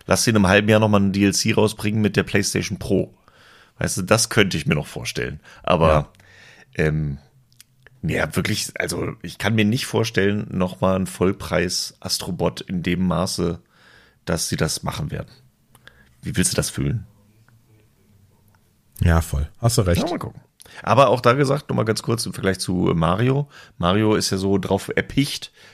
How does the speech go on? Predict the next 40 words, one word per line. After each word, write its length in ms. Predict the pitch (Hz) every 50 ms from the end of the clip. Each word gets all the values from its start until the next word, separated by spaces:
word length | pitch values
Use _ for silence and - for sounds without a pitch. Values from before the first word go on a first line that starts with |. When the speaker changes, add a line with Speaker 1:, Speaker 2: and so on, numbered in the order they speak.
| - -
Speaker 1:
dass 260 | - 92 87 - -
man 200 | - 98 95 95 95
mit 140 | 92 87
jedem 280 | 117 101 117 127 120 110
Alter 600 | 71 73 95 113 113 110 104 101 101 101 101 98 _ _ _ _ _
Astrobot 500 | - - 98 - - - 87 71 78 -
spielen 360 | - - - 80 80 80 76
kann. 300 | 73 - 82 87 95 117 - - _ _ _ _ _ _ _ _
Äh, 380 | - - 98 95 87 82 82 80 - - - - - - 113 101 - -
<laughs> 500 | 90 - - - - - - - - -
Nintendo 480 | - 90 87 85 - 104 113 113 104 92
ist 100 | 92 -
so 80 | 107
drauf 200 | 92 95 87 82
erpicht, 280 | 104 90 - 160 175 -
dass 80 | 90 -
man 120 | 92 90
mit 100 | 82 85
jedem 200 | 87 92 92 92
Alter 200 | 87 82 - 85
Mario 340 | 85 85 87 104 90 80 80
spielen 320 | - - - 73 76 73
kann. 180 | - - 87 87
Und 80 | 92 85
Mario 260 | 82 82 85 85 76
Wonder 240 | 82 87 92 92 85
ist 120 | 85 -
ja 60 | - 87
wirklich 180 | 82 - 85 -
so 60 | -
an 80 | 87
die 180 | 85 82 78 - _ _ - - - - _ _ _
Jüngeren 600 | - 92 95 98 92 85 85 85 85 82 80 80 _ _ _ -
adressiert 640 | - 82 80 76 76 76 - - - 87 85 80 -
irgendwie 460 | 73 87 87 85 80 85 90 95 98
und 140 | 95 85 -
Hauptsache 300 | 110 85 - - 101 98
nicht 120 | 98 92 -
frustrierend 480 | - 92 - - - 95 90 82 80
sein. 320 | - - 80 82 - 95